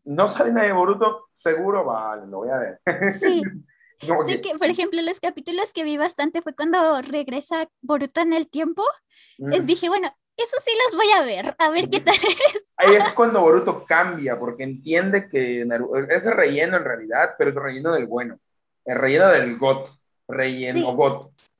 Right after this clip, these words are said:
Speaker 1: Entiende que Naruto, pues, o sea, que él es un niño mimado, pues, o sea, él llora porque su papá no tiene tiempo para él y Naruto creció solo.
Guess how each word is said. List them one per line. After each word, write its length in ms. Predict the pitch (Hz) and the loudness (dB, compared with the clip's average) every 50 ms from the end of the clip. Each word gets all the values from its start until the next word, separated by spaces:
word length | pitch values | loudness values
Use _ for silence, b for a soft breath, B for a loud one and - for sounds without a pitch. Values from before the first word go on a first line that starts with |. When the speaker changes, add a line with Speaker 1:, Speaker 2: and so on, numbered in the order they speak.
| _ _ | _ _
Speaker 1:
Entiende 680 | - 131 127 127 131 123 - 139 143 156 160 156 156 | -4 -4 -2 -2 -4 -4 -4 -4 -2 0 0 0 0
que 80 | 156 143 | 2 0
Naruto, 400 | 135 127 123 131 135 135 143 - | -2 -2 -2 -2 -4 -4 -6 -8
pues, 240 | - 113 - - - | -8 -10 -10 -12 -10
o 40 | 117 | -6
sea, 220 | 123 131 123 120 | -4 -4 -4 -4
que 100 | - 123 | -6 -6
él 100 | 123 131 | -6 -6
es 140 | 120 120 - | -8 -8 -8
un 120 | 131 131 127 | -8 -8 -6
niño 200 | 127 127 123 117 | -8 -8 -8 -8
mimado, 420 | 113 101 90 95 123 160 143 - | -8 -8 -6 -6 -4 -4 -4 -6
pues, 180 | - 135 - - | -6 -8 -8 -8
o 40 | - | -10
sea, 260 | - 123 120 120 123 | -8 -4 -4 -4 -4
él 180 | 123 127 127 123 | -4 -6 -8 -8
llora 380 | 123 117 113 127 143 131 - - | -6 -4 -2 0 0 -2 -2 -8
porque 180 | - 101 101 104 | -14 -14 -14 -16
su 60 | 101 _ | -18 _
papá 200 | - 110 123 127 | -6 -6 -6 -4
no 40 | 120 | -6
tiene 140 | 123 117 117 | -8 -8 -8
tiempo 200 | 117 117 117 - | -10 -12 -12 -10
para 200 | - 98 92 90 90 | -10 -8 -8 -8 -6
él 160 | 95 117 131 | -6 -4 -4
y 180 | 135 127 117 107 | -4 -4 -4 -4
Naruto 360 | 98 95 98 104 - 139 131 | -6 -8 -8 -8 -8 -10 -10
creció 240 | - 98 95 98 92 | -10 -12 -14 -16 -20
solo. 340 | - - 101 101 95 - - | -16 -12 -10 -10 -10 -12 -14